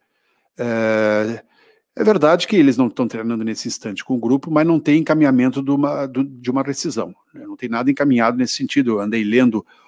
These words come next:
ontem e, e anteontem, isso não é correto. Mas eu gostaria de, de sublinhar a conduta desses três jogadores dentro do elenco. É,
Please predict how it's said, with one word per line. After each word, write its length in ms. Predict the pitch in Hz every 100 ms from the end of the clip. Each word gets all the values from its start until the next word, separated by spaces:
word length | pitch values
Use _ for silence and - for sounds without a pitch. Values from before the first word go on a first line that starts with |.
| _
ontem 540 | 120 113 107 98 92 _ _ _ _ _ _
e, 320 | - - -
e 60 | 101
anteontem, 580 | 101 - 113 135 135 139
isso 220 | 123 -
não 100 | 135
é 80 | 127
correto. 480 | 151 131 90 - - _ _ _ _ _ -
Mas 560 | 117 110 110 107 101
eu 80 | 117
gostaria 440 | 113 - 117 127
de, 280 | 135 120 104
de 440 | 101 107 101 98 98 _ _ _ _ _ _
sublinhar 960 | - - 214 208 208 139 139 165 151 - _ _ _ _
a 80 | 123
conduta 600 | - 131 110 135 165 160
desses 260 | 139 -
três 240 | - 139 131
jogadores 500 | 123 113 110 131 113
dentro 180 | 120 123
do 60 |
elenco. 400 | 113 95 87 - _ _ _
É, 380 | 117 113 - 120